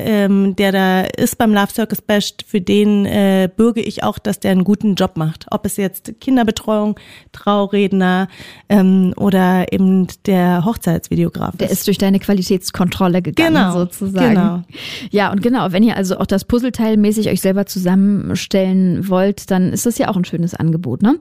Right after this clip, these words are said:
Speaker 1: Mhm.
Speaker 2: Und, ähm, wenn ihr sagt, da möchte ich unbedingt hin, dann, äh, merkt euch auf jeden Fall Samstag und Sonntag in der großen Orangerie am Schloss Charlottenburg, elf bis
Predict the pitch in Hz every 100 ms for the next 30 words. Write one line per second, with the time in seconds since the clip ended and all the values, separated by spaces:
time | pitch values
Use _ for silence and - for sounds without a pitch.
0 | - 175 165 214 226 202 196 196 190 196
1 | 196 190 202 202 202 208 202 208 - -
2 | 196 180 165 233 349 262 240 247 - 220
3 | 202 262 - 254 214 220 247 214 190 247
4 | 269 240 196 170 196 254 233 - 185 165
5 | 190 220 220 180 175 180 170 165 208 247
6 | 196 175 196 - 180 196 247 240 226 220
7 | 262 294